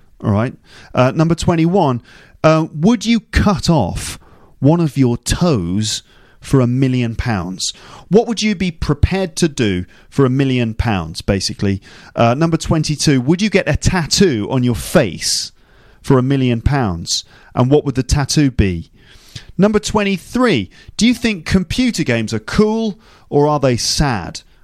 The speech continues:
and why? Number twenty-four, have you ever lived in another country away from your home? Where did you live, and how was the experience for you? Number twenty-five, have you ever been to the U K?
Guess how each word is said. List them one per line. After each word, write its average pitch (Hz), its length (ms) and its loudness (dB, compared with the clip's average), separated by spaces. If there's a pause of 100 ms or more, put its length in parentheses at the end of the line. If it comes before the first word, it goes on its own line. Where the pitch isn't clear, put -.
and 113 180 0
why? 107 440 -2 (480)
Number 165 200 0
twenty-four, 160 920 -2
have 160 200 -2
you 208 140 0
ever 175 180 0
lived 170 360 0
in 131 180 -2
another 143 260 0
country 151 640 0
away 123 300 2
from 127 240 -4
your 127 180 2
home? 117 380 0 (600)
Where 135 220 4
did 127 180 -6
you 127 100 4
live, 160 480 -2 (260)
and 117 160 0
how 156 220 2
was 147 240 -2
the 135 100 0
experience 117 640 -2
for - 100 -4
you? 101 340 0 (640)
Number 175 300 2
twenty-five, 151 800 0
have 156 200 0
you 190 100 2
ever 185 180 2
been 180 320 0
to 175 120 -2
the 160 100 -2
U 170 220 0
K? 185 480 0